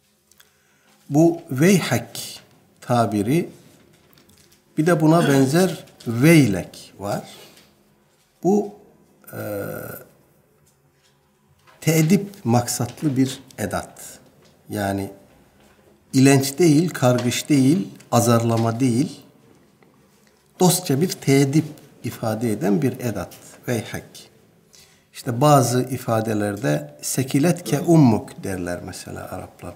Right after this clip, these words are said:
"Anan seni kaybetsin." Bu da o tarz bir, e, teedip ve ikaz edatı.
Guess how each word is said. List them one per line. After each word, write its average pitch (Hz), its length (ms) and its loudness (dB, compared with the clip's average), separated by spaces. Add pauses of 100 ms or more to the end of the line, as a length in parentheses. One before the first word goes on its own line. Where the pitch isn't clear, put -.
"Anan 123 280 2
seni 120 300 -6
kaybetsin." 98 720 -6 (1120)
Bu 196 120 0
da 220 160 2
o - 140 2
tarz - 540 -2
bir, - 480 -8 (100)
e, 104 300 -10 (1300)
teedip 135 560 -2
ve 135 160 0
ikaz 117 720 -4 (640)
edatı. 90 540 -10